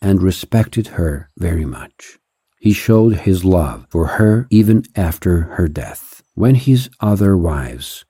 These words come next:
would ask him why he mentioned her. So often the Prophet answered, "She believed that I was a prophet when no one else did.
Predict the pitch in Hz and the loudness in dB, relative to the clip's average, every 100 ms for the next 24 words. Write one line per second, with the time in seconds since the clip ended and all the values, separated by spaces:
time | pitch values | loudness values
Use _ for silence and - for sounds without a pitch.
0 | - 110 110 - 110 95 - - 80 69 | -4 0 0 -2 -4 -4 -6 -6 -4 -4
1 | 67 - 80 98 113 - 123 107 87 82 | -8 -8 -2 0 0 2 2 4 4 0
2 | 76 85 67 - - - - _ - 123 | -2 -6 -8 -10 -16 -18 -20 _ -2 2
3 | 131 113 - 107 101 - 76 57 52 - | 4 4 0 0 0 -2 -8 -10 -14 -18
4 | _ 90 87 87 73 73 85 82 - _ | _ -6 -4 -4 -4 -6 -10 -14 -18 _
5 | - 82 71 - 71 64 _ _ _ _ | -8 -6 -6 -12 -18 -18 _ _ _ _
6 | _ _ _ - - 110 104 101 113 113 | _ _ _ -8 0 2 2 2 4 4
7 | 95 78 - 98 117 - 117 107 90 104 | 2 -2 -8 -2 -2 2 2 2 2 0
8 | 90 92 - 101 92 73 67 - - 107 | 0 -4 -2 -2 -2 -8 -14 -16 -4 0
9 | 107 104 - 110 110 107 101 95 - 90 | 2 2 0 0 2 4 2 0 -2 -6
10 | 78 - - 71 - | -6 -8 -16 -20 -20